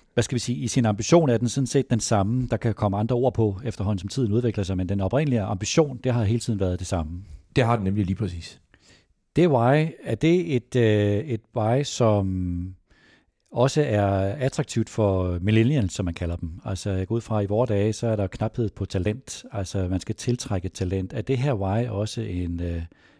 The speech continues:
Speaker 1: en forudsætning for at tiltrække talent?
Speaker 2: Jeg kan faktisk ikke forestille mig noget why, der er mere afgørende end lige præcis det her. Øh, altså, det er helt tydeligt, at millennials og, og,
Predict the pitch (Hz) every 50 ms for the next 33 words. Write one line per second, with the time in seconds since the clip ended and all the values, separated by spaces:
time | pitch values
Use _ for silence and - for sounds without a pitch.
0 | _ - 104 - 107 101 - - 120 - 117 101 - 104 98 - 117 - - -
1 | 95 - - 95 92 90 - - _ _ _ _ _ _ _ 165 139 117 110 120
2 | 151 151 - 156 - - - 139 156 151 - - 101 92 101 95 101 117 117 107
3 | 92 92 92 107 113 110 110 90 95 101 104 110 113 120 120 127 143 151 123 -
4 | - - _ _ 101 104 113 110 120 101 85 90 87 87 87 87 92 113 - 85
5 | - - 104 - - 107 101 90 87 80 80 - _ _ _ - - - - -
6 | - - - - - 104 98 90 95 - - 107 95 110 92 117 107 - 175 175
7 | 123 - - 143 135 139 139 127 104 90 92 104 104 104 113 127 143 135 110 92
8 | - - 101 90 90 92 - 101 92 -